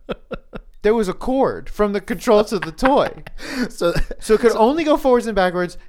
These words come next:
Speaker 1: and
Speaker 2: And
Speaker 1: only six feet away from you.
Speaker 2: Yes. And I loved it.
Speaker 1: Why?
Speaker 2: 'Cause
Speaker 1: 'Cause of what it,
Speaker 2: Mars
Speaker 1: what it represented.
Speaker 2: Yeah.
Speaker 1: God, that's awesome. I love that.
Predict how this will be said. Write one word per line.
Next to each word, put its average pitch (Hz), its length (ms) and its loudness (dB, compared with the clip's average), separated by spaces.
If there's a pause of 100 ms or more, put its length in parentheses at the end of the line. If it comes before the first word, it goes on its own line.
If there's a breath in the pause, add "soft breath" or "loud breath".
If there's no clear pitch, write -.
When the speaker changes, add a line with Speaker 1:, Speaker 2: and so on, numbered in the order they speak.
(180)
Speaker 1:
and 185 140 6
Speaker 2:
And 185 80 2
Speaker 1:
only 170 220 4
six 160 200 0
feet 156 120 0
away 139 140 4
from 120 140 -6
you. 110 160 -8
Speaker 2:
Yes. 208 400 0 (200)
And 202 140 -4
I 226 200 -2
loved 277 840 2
it. 135 200 -2
Speaker 1:
Why? 165 600 -4 (200)
Speaker 2:
'Cause 180 220 -6
Speaker 1:
'Cause 175 240 2
of 151 60 4
what 147 120 4
it, 123 60 0
Speaker 2:
Mars 120 80 -8
Speaker 1:
what 135 120 2
it 123 40 2
represented. 113 420 0 (120)
Speaker 2:
Yeah. 208 400 -2 (1300)
Speaker 1:
God, 98 340 -12
that's 110 280 -8
awesome. 95 460 -8 (220)
I 117 60 -6
love 117 200 -2
that. 95 240 -10